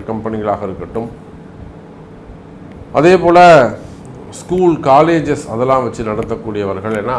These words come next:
அவங்களுக்கும் இப்ப நிறைய ட்ரபிள் இருக்கு. So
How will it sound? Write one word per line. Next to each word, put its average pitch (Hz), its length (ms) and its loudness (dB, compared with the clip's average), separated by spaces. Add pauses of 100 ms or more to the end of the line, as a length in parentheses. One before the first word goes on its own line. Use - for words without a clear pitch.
அவங்களுக்கும் 143 680 -2 (500)
இப்ப 90 200 -8
நிறைய 120 220 -6 (160)
ட்ரபிள் 110 340 -6
இருக்கு. - 240 -18 (920)
So 180 80 4